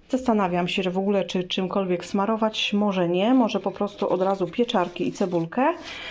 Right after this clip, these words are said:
E, chyba tak wolimy, tak mi się wydaje. Ciasto się już upiekło, poczekamy chwilę na ten pierwszy rzut gorąca i wyciągamy. Dzisiaj z taką ala kruszonką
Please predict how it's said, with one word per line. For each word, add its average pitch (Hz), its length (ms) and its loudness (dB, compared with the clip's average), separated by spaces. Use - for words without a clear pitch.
E, 180 680 0
chyba 196 160 0
tak 175 180 0
wolimy, 170 360 2
tak 180 160 -4
mi 165 100 -2
się 165 200 -2
wydaje. 160 480 -2
Ciasto 185 320 -2
się 175 160 -2
już 165 260 -2
upiekło, 185 1000 -2
poczekamy 175 520 -6
chwilę 185 400 -8
na 175 120 -4
ten 170 220 -6
pierwszy 190 420 -4
rzut 175 220 -4
gorąca 180 640 -2
i 208 100 -2
wyciągamy. 196 840 2
Dzisiaj 170 240 0
z 165 60 -6
taką 160 360 -4
ala 160 280 -2
kruszonką 196 880 0